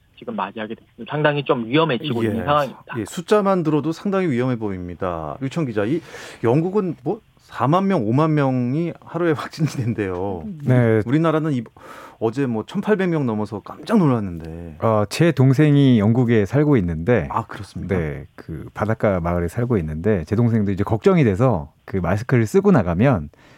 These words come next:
Speaker 3: 아, "왜 마스크를 쓰고 다니냐?"라고 묻는 사람이 있을 정도로, 아, 개방적은 됐지만 사실 뭐 유로 이천이십도 그렇고 윈블던도 그렇고 스포츠 행사들에서는 다 풀었잖아요.
Speaker 2: 네.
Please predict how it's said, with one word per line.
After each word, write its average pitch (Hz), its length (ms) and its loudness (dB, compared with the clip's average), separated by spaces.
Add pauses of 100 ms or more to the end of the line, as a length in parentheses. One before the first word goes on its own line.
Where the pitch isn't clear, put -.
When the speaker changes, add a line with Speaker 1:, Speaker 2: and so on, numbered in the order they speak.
(320)
Speaker 3:
아, 90 340 -4
"왜 190 120 6
마스크를 113 400 2
쓰고 165 240 -2
다니냐?"라고 107 640 4
묻는 127 480 4
사람이 110 340 0
있을 139 220 2
정도로, 90 680 -2
아, 85 140 -4
개방적은 120 540 2
됐지만 107 500 0 (500)
사실 131 420 0 (120)
뭐 107 240 2
유로 175 220 6
이천이십도 113 600 2
그렇고 90 520 -4
윈블던도 127 500 4
그렇고 98 240 -4
스포츠 - 340 0
행사들에서는 143 540 4
다 92 80 0
풀었잖아요. 143 600 2
Speaker 2:
네. 110 180 0